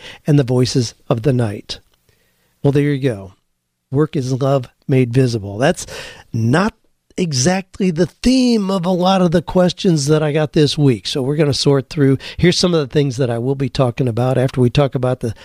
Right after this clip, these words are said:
success stories. Dan, in addition to vending, what are the other two top businesses that create millionaires? People hear me talk about how I love vending, even though it's kind of just a, it's not a real fancy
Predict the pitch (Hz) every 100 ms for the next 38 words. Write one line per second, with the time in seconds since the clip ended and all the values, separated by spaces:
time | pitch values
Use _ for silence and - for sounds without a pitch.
0 | - - 151 - 147 131 - 135 131 147
1 | - - - _ 160 156 190 170 165 185
2 | - 175 135 170 302 226 143 139 - _
3 | 143 165 262 240 240 220 220 - 208 -
4 | 208 185 160 240 330 262 120 110 120 135
5 | - 165 196 190 240 262 202 117 92 -
6 | - _ _ _ _ _ _ 143 131 139
7 | 151 151 147 156 143 143 135 127 131 -
8 | _ _ 170 139 123 - _ 131 135 131
9 | 151 135 196 240 240 165 104 76 _ _
10 | - 131 135 143 - - 139 139 131 143
11 | - 127 107 - _ _ _ - - 156
12 | 139 139 151 139 - 151 147 - 202 180
13 | 156